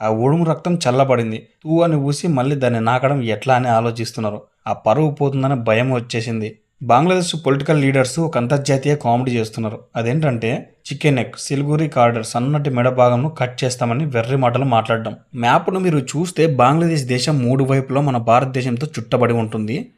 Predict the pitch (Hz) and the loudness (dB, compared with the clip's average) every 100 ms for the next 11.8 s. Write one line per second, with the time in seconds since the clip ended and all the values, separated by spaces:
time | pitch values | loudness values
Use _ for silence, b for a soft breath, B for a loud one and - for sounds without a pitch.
0 | b - 131 170 165 143 131 127 110 - | b -4 -2 0 -2 -2 -2 0 -4 -6
1 | _ _ - 127 120 123 185 190 156 120 | _ _ -8 -4 0 4 4 2 0 -2
2 | 135 165 160 - 117 131 175 175 147 156 | -2 -4 -4 -4 -4 0 -2 0 0 0
3 | 147 123 151 165 - - 139 151 127 135 | -2 -2 -4 -4 -6 -6 -2 0 0 -2
4 | 123 117 113 117 - _ - 113 135 156 | 0 -2 -4 -8 -10 _ -6 -4 -2 0
5 | 175 160 139 131 - 135 123 123 147 156 | 2 2 0 -2 -6 -8 -6 -4 -2 0
6 | 135 131 135 156 - 131 139 127 - 156 | 4 4 2 -2 -4 -4 -2 -2 -2 -4
7 | 123 120 123 131 131 113 110 120 113 107 | -2 -2 0 0 2 2 2 0 -2 -4
8 | 117 - _ _ - 123 139 123 160 170 | -8 -12 _ _ -2 0 0 0 0 -2
9 | 139 120 113 120 127 165 151 160 160 151 | -2 -2 2 4 4 2 -2 -2 0 0
10 | 120 117 110 135 - 131 123 131 - 156 | 0 0 -2 -4 -8 -8 -6 -6 0 0
11 | 131 147 160 151 120 113 110 | 2 2 2 2 2 0 -2